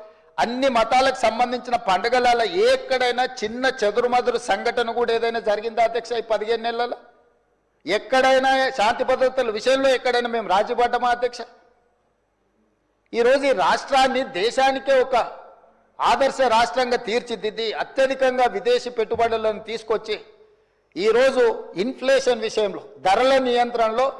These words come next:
దేశంలో నెంబర్ వన్ అధ్యక్ష. వన్ పాయింట్ త్రీ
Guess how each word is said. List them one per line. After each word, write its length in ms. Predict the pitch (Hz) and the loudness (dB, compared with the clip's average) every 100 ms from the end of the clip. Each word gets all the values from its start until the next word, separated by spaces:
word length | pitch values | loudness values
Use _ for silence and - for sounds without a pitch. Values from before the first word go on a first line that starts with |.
| - - _ | -14 -20 _
దేశంలో 520 | 208 262 262 262 254 | 2 2 2 2 2
నెంబర్ 360 | 220 254 277 262 | 2 0 2 4
వన్ 100 | 247 | 4
అధ్యక్ష. 340 | 220 208 190 139 - - - _ _ _ _ _ _ | 2 -2 -4 -8 -8 -14 -20 _ _ _ _ _ _
వన్ 220 | 175 254 | 0 2
పాయింట్ 540 | 254 247 247 262 247 - | 2 2 4 2 0 -2
త్రీ 240 | 254 147 | 0 0